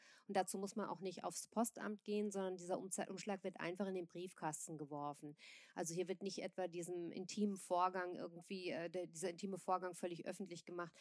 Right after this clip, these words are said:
sondern das kann man in aller Ruhe zu Hause machen.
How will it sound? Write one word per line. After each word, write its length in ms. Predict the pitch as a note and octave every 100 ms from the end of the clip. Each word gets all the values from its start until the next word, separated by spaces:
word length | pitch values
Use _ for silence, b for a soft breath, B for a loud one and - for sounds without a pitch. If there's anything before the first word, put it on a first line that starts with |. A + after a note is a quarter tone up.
| B
sondern 280 | B F#3 E3+
das 120 | E3
kann 140 | - F3
man 160 | F3
in 120 | E3+ F3+
aller 200 | D#3 F3
Ruhe 300 | D#3+ F3 E3+
zu 180 | - D3
Hause 340 | C#3+ D#3+ D3+
machen. 440 | D3 D3+ - C#3+